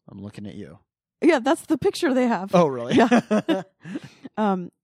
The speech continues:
Speaker 2: twelve. Commit actions with no regard for future consequences.
Speaker 1: Mm-hmm.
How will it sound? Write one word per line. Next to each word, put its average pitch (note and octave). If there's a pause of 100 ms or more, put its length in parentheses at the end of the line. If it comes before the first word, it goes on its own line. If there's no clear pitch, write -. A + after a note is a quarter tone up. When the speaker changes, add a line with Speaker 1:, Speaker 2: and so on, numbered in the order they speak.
(360)
Speaker 2:
twelve. G3
Commit A#3+
actions A3+
with G#3
no G3+
regard F#3+
for G3+
future F#3+
consequences. F#3
Speaker 1:
Mm-hmm. A2+